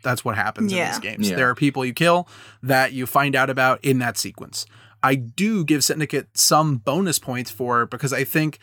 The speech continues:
Speaker 1: even in those cases, even though it's a little bit on the nose and obvious, like, they at least try to give you, like, one scene, even though, and, uh, that's the easiest thing to do, you know,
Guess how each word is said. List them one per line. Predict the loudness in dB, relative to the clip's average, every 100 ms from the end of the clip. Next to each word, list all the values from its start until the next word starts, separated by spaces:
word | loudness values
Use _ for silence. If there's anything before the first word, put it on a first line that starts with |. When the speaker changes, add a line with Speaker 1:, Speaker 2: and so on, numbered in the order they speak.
| -14 2
Speaker 1:
even | 4 4
in |
those | 2 0
cases, | -2 -4 -2 0 0 -2 -8 -12 _ _
even | 4 6 6
though | 6 4
it's | 2
a |
little | 0 -2
bit | -2 0
on | 2 0
the |
nose | 0 0 0 0 -2
and | -4 -8 0
obvious, | 2 2 0 -4 -2 -4 -4 -10 0
like, | 2 2
they | 0
at | 0
least | -2 -2 0 0 0
try | 4 4 4
to |
give | -2 -4 -4
you, | -4 -6 -6 -8
like, | -4 -4 -4
one | -2 0 2
scene, | 2 2 0 -4 -4 -6
even | 0 2 2
though, | 0 -2
and, | -4 -10 -16
uh, | -18 -10
that's | -6 -2
the | 0
easiest | 4 4 2
thing | 0 -4
to |
do, | -4 -6 -8 -12 -20 -20 -20 _
you | -2
know, | 0 -2 -4